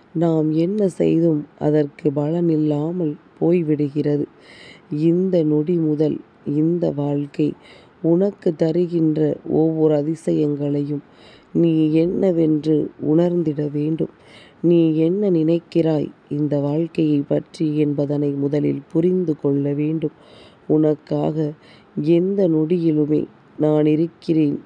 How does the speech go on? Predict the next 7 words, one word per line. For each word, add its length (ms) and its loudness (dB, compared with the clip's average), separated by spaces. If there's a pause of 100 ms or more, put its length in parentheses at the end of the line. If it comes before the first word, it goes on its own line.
என்பது 480 2
உன் 160 0
நினைவில் 460 0
இருக்கட்டும். 680 -4 (540)
உன்னோடு 640 2 (500)
நான் 320 2 (100)
எதையுமே 580 2